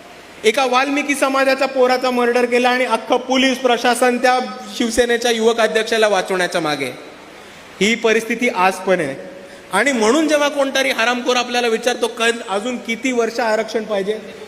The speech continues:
छाती ठोकपणे त्याला म्हणा की, "हरामखोरा, जोपर्यंत तुमचा जातीवाद बंद होत नाही, तोपर्यंत आम्ही आरक्षण तर नसतो सोडत."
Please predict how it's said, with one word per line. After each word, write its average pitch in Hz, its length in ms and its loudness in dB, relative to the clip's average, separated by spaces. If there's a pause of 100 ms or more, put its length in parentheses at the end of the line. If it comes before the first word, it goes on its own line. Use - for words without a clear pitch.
(160)
छाती 240 360 0
ठोकपणे 262 640 0
त्याला 226 180 0
म्हणा 202 200 -2 (400)
की, 240 80 0
"हरामखोरा, 247 640 0
जोपर्यंत 254 500 0
तुमचा 254 520 -2
जातीवाद 370 640 0
बंद 320 220 0
होत 269 200 2 (120)
नाही, 226 240 -2 (320)
तोपर्यंत 285 440 2 (180)
आम्ही 247 260 0
आरक्षण 254 560 0
तर 277 100 0
नसतो 220 360 -2
सोडत." 180 320 2